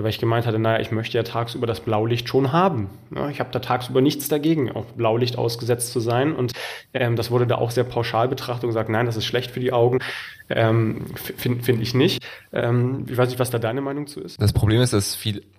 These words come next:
Speaker 2: das hört sich jetzt auch wieder übelst kontrovers an, aber ich hab, äh, vor zwei Jahren hab ich einen Vortrag gehabt vor einer Gruppe von zwanzig Optikern, also Augenoptikern. Und in der Augenoptik selbst ist das Thema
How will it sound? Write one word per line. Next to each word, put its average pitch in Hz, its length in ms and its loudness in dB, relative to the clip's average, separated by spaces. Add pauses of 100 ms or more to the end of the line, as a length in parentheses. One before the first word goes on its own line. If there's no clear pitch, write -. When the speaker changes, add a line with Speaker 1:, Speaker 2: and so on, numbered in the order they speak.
(140)
Speaker 2:
das 98 340 0
hört 147 140 2
sich 131 80 -8
jetzt 110 160 2
auch 131 220 0
wieder 98 160 2
übelst 98 460 -2
kontrovers 104 460 2
an, 95 100 -4
aber 87 240 2
ich 92 160 -4
hab, 90 180 -2
äh, 90 160 2
vor 92 680 0
zwei - 340 -2
Jahren 117 300 2
hab 95 80 2
ich 90 140 -2
einen 90 80 -2
Vortrag - 560 0
gehabt 110 380 0
vor 87 500 2 (160)
einer 87 260 2
Gruppe 95 240 0
von 87 320 0
zwanzig - 400 -2
Optikern, 139 520 0 (140)
also 98 140 2
Augenoptikern. 104 680 4 (1160)
Und 98 180 0
in 156 120 2
der 143 140 2
Augenoptik 120 540 4
selbst 117 460 0
ist 95 180 -4
das 92 160 -2
Thema 101 640 2